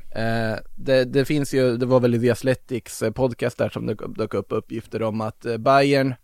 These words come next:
har insisterat om Barcelona att nej, vi vill inte ha några bonusar i det ni betalar. Ba-, Barca har ju erbjudit hittills liksom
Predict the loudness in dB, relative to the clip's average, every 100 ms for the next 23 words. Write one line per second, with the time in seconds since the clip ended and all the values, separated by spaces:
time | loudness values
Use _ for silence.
0 | -18 -16 -14 -10 -6 -6 -8 -2 4 6
1 | 4 2 2 0 2 2 2 2 2 2
2 | 2 2 4 2 2 0 0 4 4 6
3 | 4 6 6 6 2 0 2 2 0 -2
4 | -2 0 0 0 0 2 4 4 4 4
5 | 2 -2 2 4 4 2 4 2 2 -2
6 | -2 -2 -4 -6 -8 -4 -4